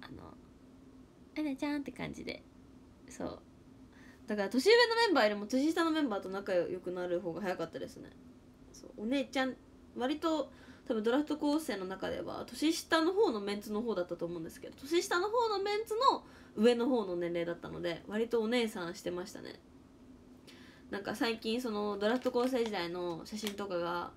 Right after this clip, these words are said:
動画が発掘されて見たんですけど、小学生たちの、小学生だったで、あの、ど-、同じドラフト構成のメンバーたちの秘蔵映像みたいのが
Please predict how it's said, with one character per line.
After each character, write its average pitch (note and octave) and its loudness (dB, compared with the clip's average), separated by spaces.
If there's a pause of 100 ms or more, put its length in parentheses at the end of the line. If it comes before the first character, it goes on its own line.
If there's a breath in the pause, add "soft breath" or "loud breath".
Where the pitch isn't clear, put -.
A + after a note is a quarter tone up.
(440 loud breath)
動 F#3 -4
画 F#3 -2
が F#3 -6
発 G3+ -8
掘 F#3+ -12
さ G3 -2
れ F#3 -2
て F3+ -4
見 G3+ -4
た F#3+ -4
ん D#3 -4
で E3+ -8
す - -14
け - -12
ど、 - -12 (1700)
小 G3+ -4
学 G3 -6
生 E3+ -4
た E3+ -6
ち - -14
の、 E2 -14 (220)
小 - -10
学 G3 -6 (580)
生 D#3+ -8
だ - -8
っ - -16 (120)
た - -10 (120)
で、 - -6
あ E3+ -10
の、 E3 -10 (280)
ど-、 - -10
同 F3 -6
じ F3 -6
ド F3 -4
ラ F3 -6
フ - -18
ト E3+ -8
構 E3+ -6
成 - -16
の - -12
メ E3 -8
ン E3 -8
バ E3 -6
ー D#3+ -10
た - -12
ち - -16
の - -14 (440 loud breath)
秘 G3+ -8
蔵 G3+ 0
映 F#3+ 4
像 E3 -4
み D#3+ -8
た C#3+ -12
い D#3 -10
の - -14
が - -14